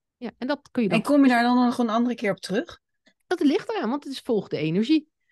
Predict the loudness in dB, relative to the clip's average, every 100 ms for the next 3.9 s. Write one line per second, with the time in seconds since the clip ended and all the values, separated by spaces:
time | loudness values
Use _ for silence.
0 | _ -2 0 2 0 -2 -2 0 0 0
1 | -2 -4 -8 -14 -14 -10 -4 0 0 -2
2 | -10 -20 _ _ _ _ _ -8 -2 0
3 | 2 0 -2 -2 -6 -8 -6 -8